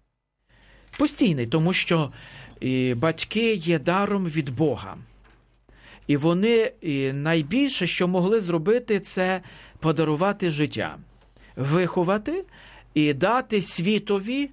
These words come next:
і повноцінну людину. Якщо хтось знаходить в цьому світі повноцінну людину, яку відкриває, що вона зробить мене щасливим, то має прийти до батьків і стати, можемо сказати, навколішки і поцілувати їм руки, сказати:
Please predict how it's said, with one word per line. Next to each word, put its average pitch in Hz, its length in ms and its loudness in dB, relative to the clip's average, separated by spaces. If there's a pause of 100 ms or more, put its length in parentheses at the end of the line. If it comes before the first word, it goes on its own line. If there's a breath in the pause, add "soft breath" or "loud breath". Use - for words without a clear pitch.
(640 soft breath)
і 110 400 -6
повноцінну 190 680 0
людину. 127 480 -2 (180)
Якщо 170 320 2
хтось 285 420 0
знаходить 185 640 0
в - 40 -14
цьому 220 300 0
світі 170 600 -2 (340 loud breath)
повноцінну 175 560 2
людину, 220 320 0
яку 170 300 0
відкриває, 180 560 0
що - 220 0
вона 175 280 2
зробить 214 300 -2
мене 196 200 2
щасливим, 247 400 0
то 214 100 0
має 254 260 4
прийти 214 380 -2
до 185 120 0
батьків 180 440 -2 (120)
і 214 200 -2 (180 loud breath)
стати, 226 640 2
можемо 180 220 -2
сказати, 175 300 0
навколішки 214 760 0
і 208 200 -4
поцілувати 196 640 0
їм 185 100 -2
руки, 233 220 0
сказати: 202 420 0